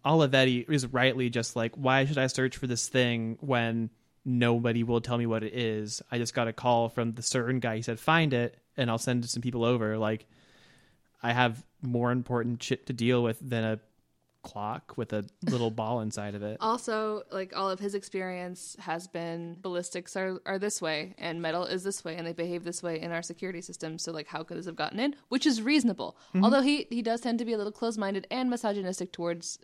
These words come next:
Speaker 2: Vittoria
Speaker 1: Yes.
Speaker 2: when she tries to explain to him, "Yo, I'm a cern scientist and I know my shit."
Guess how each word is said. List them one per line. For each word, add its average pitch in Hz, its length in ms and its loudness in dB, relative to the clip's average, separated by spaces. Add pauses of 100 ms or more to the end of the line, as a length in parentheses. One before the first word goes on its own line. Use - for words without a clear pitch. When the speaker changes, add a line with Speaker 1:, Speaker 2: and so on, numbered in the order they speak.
(180)
Speaker 2:
Vittoria 247 460 0
Speaker 1:
Yes. 226 420 2
Speaker 2:
when 185 100 -4
she 190 80 -2
tries 185 200 -2
to 175 60 -4
explain 240 420 2
to 240 100 2
him, 214 280 4 (180)
"Yo, 202 180 4
I'm 185 180 2
a - 40 -2
cern 170 300 -2
scientist 220 580 2
and 185 100 -2
I 175 80 2
know 185 440 -2 (200)
my 180 120 -8
shit." 220 340 -6